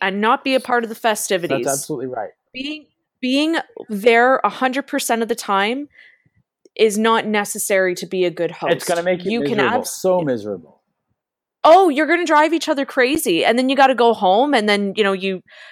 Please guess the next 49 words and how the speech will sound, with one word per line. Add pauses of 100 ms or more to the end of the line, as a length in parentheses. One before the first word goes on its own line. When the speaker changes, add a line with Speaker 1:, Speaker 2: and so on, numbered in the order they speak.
(640)
Speaker 1:
you're
spending
the
evening
together.
It's,
why
not
just
do
one
activity
in
the
afternoon
or
something? (320)
Speaker 2:
Well,
the
Speaker 1:
Reconvene
Speaker 2:
worst,
Speaker 1:
at
dinner.
Speaker 2:
the
worst
part
is
keep
in
mind
about
how, (460)
how
you
are
when
your
batteries
get (460)
depleted. (340)
Speaker 1:
Yeah.
Oh,
Speaker 2:
You
Speaker 1:
you
Speaker 2:
know?
Speaker 1:
get
cranky.
I
get